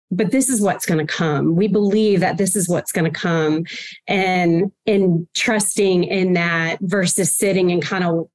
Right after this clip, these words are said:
you know, wallowing in the, the now and the hurt and the struggle. Um, and, you know, even, even kind of just going back and watching them grow up while they weren't growing up physically together,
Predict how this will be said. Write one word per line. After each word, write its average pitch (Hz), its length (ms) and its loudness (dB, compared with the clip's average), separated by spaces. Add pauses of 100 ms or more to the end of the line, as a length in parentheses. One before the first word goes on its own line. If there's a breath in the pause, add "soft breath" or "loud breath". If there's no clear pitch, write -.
(300)
you 214 160 2
know, 175 300 -2
wallowing 185 460 0
in 185 140 2
the, 170 340 2 (540 loud breath)
the 208 260 2
now 202 540 2
and 180 120 2
the 175 60 -2
hurt 196 440 0
and 180 120 2
the 170 80 0
struggle. 175 840 0
Um, 185 520 0 (520 loud breath)
and, 185 560 2 (320)
you 247 360 2
know, 233 260 4
even, 220 440 2 (260)
even 240 260 0
kind 233 200 -2
of 208 80 2
just 196 200 -2
going 202 240 2
back 185 260 -2
and 180 120 2
watching 185 420 0
them 175 320 0
grow 190 360 0
up 180 240 0
while 185 200 0
they 180 120 2
weren't 196 340 2 (160)
growing 202 320 2
up - 140 -2
physically 220 560 0
together, 180 720 0